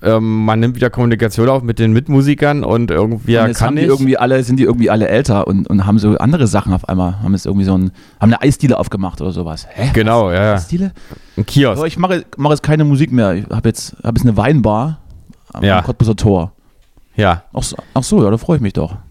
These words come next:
Speaker 1: Also Weinbar am Kot-, ist ja immer noch besser als ein Kiosk im, ähm, am Freibad oder so.
Speaker 2: <laughs> Aber auch das hätte
Speaker 1: Also,
Speaker 2: Charme.
Speaker 1: hätte auch was, ja. Wo man immer so einzelne Schlümpfe verkauft. Aus so Boxen.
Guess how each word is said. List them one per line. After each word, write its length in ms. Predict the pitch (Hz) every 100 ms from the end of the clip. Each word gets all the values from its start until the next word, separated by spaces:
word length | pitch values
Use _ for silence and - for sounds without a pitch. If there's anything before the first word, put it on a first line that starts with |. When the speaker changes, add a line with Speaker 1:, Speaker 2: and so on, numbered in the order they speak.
| - - -
Speaker 1:
Also 280 | 123 120
Weinbar 260 | 117 143 139
am 80 | 120
Kot-, 180 | 135 82
ist 180 | 95 117
ja 60 |
immer 160 | 113 127
noch 80 | 123
besser 260 | 123 123
als 160 | 117 104
ein 80 | 104
Kiosk 340 | - 127 117
im, 80 | 107 - -
ähm, 220 | 110 69
am 140 | 110
Freibad 400 | 123 127 117 87
oder 180 | - 87
so. 180 | 82 80
Speaker 2:
<laughs> 1600 | - - - - - - - - - - - 131 - - 180 147
Aber 160 | 113
auch 100 | -
das 140 | - 143
hätte 120 | -
Speaker 1:
Also, 100 | -
Speaker 2:
Charme. 320 | - 82 85 - - - - -
Speaker 1:
hätte 320 | 110 135 110
auch 100 | 120
was, 180 | 92 92
ja. 200 | 90 - - _ - - - - -
Wo 100 | 110
man 160 | 120
immer 320 | 127 127 131 120
so 180 | 123
einzelne 720 | 95 107 127 123 117 113 107 104 -
Schlümpfe 460 | - 120 143 107
verkauft. 480 | 85 82 82 80 - - _ -
Aus 140 | 95
so 80 | 98
Boxen. 380 | 92 107 - 82